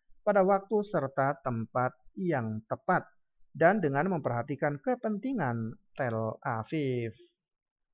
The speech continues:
Gerakan Perlawanan Islam Palestina Hamas merespons serangan rezim Zionis Israel ke sejumlah wilayah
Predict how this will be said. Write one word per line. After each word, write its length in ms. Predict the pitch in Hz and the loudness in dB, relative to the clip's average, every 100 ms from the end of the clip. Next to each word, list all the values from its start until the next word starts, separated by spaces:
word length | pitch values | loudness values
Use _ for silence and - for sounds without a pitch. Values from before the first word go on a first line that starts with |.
| _ _ _ | _ _ _
Gerakan 480 | 165 226 254 320 349 | 6 6 8 2 4
Perlawanan 480 | 311 277 277 339 349 | 6 6 6 2 0
Islam 320 | 269 277 269 | 2 2 4
Palestina 560 | 269 247 226 262 233 | 4 2 0 -2 0
Hamas 480 | 220 262 185 131 - | 0 2 2 0 -6
merespons 800 | 185 175 170 196 196 - 196 196 | -2 -2 0 -4 -2 0 0 0
serangan 400 | 185 180 180 175 | 0 2 2 0
rezim 400 | 165 170 160 165 | 2 2 2 -2
Zionis 400 | 151 165 165 165 | 0 0 0 -2
Israel 640 | 160 170 180 170 190 135 123 | -4 0 0 2 2 2 2
ke 240 | 151 131 | 2 2
sejumlah 560 | 135 135 139 135 127 151 | 0 -4 -2 0 0 0
wilayah 400 | 139 139 139 | 2 2 2